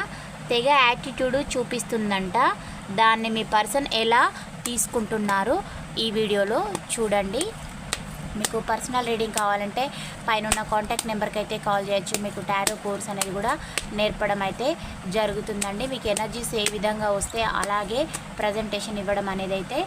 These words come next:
జరుగుతుందండి. నేను రెండు డెక్స్ యూజ్ చేసి చెప్తాను. ఇవి థర్డ్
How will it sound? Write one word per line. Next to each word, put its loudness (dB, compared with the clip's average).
జరుగుతుందండి. 0
నేను -2
రెండు 0
డెక్స్ -2
యూజ్ -2
చేసి -4
చెప్తాను. -2
ఇవి 0
థర్డ్ 2